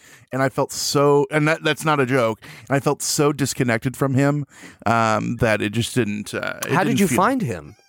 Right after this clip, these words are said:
Speaker 1: Insurance.
Speaker 2: Yep, that's how I found my
Speaker 1: Insurance
Speaker 2: therapist,
Speaker 1: said,
Speaker 2: yeah.
Speaker 1: "Go here,"
Speaker 2: Mm-hmm.
Speaker 1: and it was in Oak Park, Illinois.
Speaker 2: Mm-hmm.
Speaker 1: It was across the street from, like, the, the theater there on the, the main drag. I don't know, that Fox Theater or whatever it's called.
Speaker 2: Okay.
Speaker 1: I don't know. It was just a weird area.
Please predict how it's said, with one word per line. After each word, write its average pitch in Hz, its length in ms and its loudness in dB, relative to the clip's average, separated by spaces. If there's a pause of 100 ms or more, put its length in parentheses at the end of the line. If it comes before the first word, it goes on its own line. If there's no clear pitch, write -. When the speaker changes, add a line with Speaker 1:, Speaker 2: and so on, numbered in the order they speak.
(580)
Speaker 1:
Insurance. 120 720 0
Speaker 2:
Yep, 120 240 0 (100)
that's 117 240 -4
how 127 140 2
I 123 80 2
found 131 440 -2
my 135 140 -6
Speaker 1:
Insurance 147 420 0
Speaker 2:
therapist, - 20 -
Speaker 1:
said, 127 140 2
Speaker 2:
yeah. 101 100 -6
Speaker 1:
"Go 127 200 4
here," 131 420 2 (280)
Speaker 2:
Mm-hmm. 95 200 -8
Speaker 1:
and 117 200 4
it 117 40 4
was 117 140 0
in 107 80 0
Oak 123 220 0
Park, 131 240 0
Illinois. 123 760 2
Speaker 2:
Mm-hmm. 101 280 -10
Speaker 1:
It 226 100 -14
was 113 100 -6
across - 560 0
the 123 100 -2
street - 580 -2
from, 120 220 0
like, 107 220 0
the, 107 340 -4 (400)
the 123 80 -4
theater 165 640 2
there 143 260 4
on 131 120 2
the, 110 200 0
the 110 140 0
main 123 300 0
drag. 117 400 2
I 107 40 2
don't 98 120 0
know, 98 60 -4
that 98 140 -4
Fox - 440 -6
Theater 110 260 -2
or 104 60 -6
whatever 104 240 -4
it's 101 100 -10
called. 95 120 -6
Speaker 2:
Okay. 160 80 2
Speaker 1:
I - 20 4
don't 165 120 4
know. 123 140 2
It 120 60 2
was 139 120 2
just 160 140 -8
a 160 60 0
weird 135 320 0
area. 117 420 2